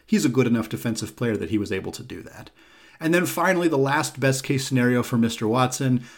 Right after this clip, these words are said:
it's at least talked about that he could leave early to play pro ball. No, this, this, this is not really being discussed. We'll talk about it more in the third segment, but Anton Watson's coming back. He's got at least one more year,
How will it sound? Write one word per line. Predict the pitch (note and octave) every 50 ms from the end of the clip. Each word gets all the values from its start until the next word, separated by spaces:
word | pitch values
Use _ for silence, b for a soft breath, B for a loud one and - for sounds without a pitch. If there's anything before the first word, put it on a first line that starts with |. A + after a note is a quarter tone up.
| B B
it's | C3+ C3 C#3+
at | C#3+ D3
least | E3 F#3+ G#3+ G#3 G#3 - -
talked | - D#3+ D#3 D#3 - E3+
about | D3+ C3+ C3 A#2+ A2+ -
that | C3 A2
he | B2+ B2+
could | - - - B2
leave | B2+ B2+ A2+ A#2
early | A2+ A#2 A#2 A#2
to | A2+ G#2+
play | - - A2+ G#2+
pro | - - G2+ F#2+
ball. | F#2+ - - G1+ - - _ _ _ _ _ _ _ _ _ _ _ _ _ _ _ _ _ _ _ -
No, | D3+ D3 C#3+ C#3 C3 C3+ - -
this, | - E3 D3+ -
this, | D#3+ E3+ C3+ C3
this | F3 F3+ E3+ D#3+
is | D3+
not | D3+ C#3+ B2+
really | B2 B2+ B2 A#2
being | A#2 A#2 A2+ A2+
discussed. | A2 A2 - B2 A2 G#2+ -
We'll | D3+
talk | C#3 D3+ C3+
about | B2+ B2+ A#2+
it | A#2 A2+
more | A#2 A#2 B2 A#2 A2 - B B B B B B -
in | C#3+ C3 C3
the | B2
third | - C3 B2+ A2+ -
segment, | - B2 A#2 A#2+ A#2+ B2
but | D#3 F#3+
Anton | G3 E3+ - D3 B2
Watson's | A#2 A2+ A2+ - G#2+ -
coming | - A#2+ G#2+ G2
back. | F#2 G2 F#2 F#2+ -
He's | - D#3 C3+ A#2+
got | C3+ A#2 G#2+
at | G#2
least | A#2 A#2 A2 -
one | A#2+ A2 G#2+
more | G#2+ G#2 G2+
year, | G2+ G2+ G2+ G2 G2+